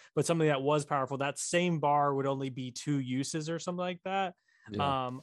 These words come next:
Speaker 1: I think that limited me from using the plasmids. I think I wasn't, I used them for puzzles. I think the most I actually used was the possession one, where I was only using that on the vending machines to get money to pop out.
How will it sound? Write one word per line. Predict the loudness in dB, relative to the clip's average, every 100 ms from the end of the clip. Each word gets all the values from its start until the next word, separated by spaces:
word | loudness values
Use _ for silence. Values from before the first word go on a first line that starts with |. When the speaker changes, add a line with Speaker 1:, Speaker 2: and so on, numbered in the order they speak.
| -4
Speaker 1:
I | -4
think | -2 -4 -2
that | -4 -4
limited | -6 -6 -4 -4 -4
me | -6 -6
from | -6 -6 -4
using | -4 -4 -6
the | -6
plasmids. | -4 -4 -4 -8 -8
I |
think | -4 -2
I | 0 0
wasn't, | -2 -2 -2 -2 -4 -2
I | -2
used | 2 0 0
them | -4
for | -4 -10
puzzles. | -2 0 0 -4 -6 -10 -16 -20 -16 -4
I | -2
think | 0 0
the | -2
most | 0 4 4 2
I | -4
actually | -4 -8 -10
used | -6 -4 -4 -4 -4
was | 0 2 4 2 0 -4 -12 _ _ _ -6
the | 0 2 2 0 -2 -4
possession | -6 -6 -4 -4 -4 -8 -6
one, | -6 -6
where | -4 -4 -4
I | -2
was | -2 -4
only | -6 -6 -6 -6
using | -6 -6 -6 -6
that | -4 -6 -6 -8
on | -4 -2 -2 -4 -6 -8 -10 _ _ -10
the | -2 2 2
vending | 0 -2 -2 -4
machines | -6 -6 -8 -6
to | -4
get | -2 -2
money | -2 0
to | -2
pop | -4 -6 -8
out. | -10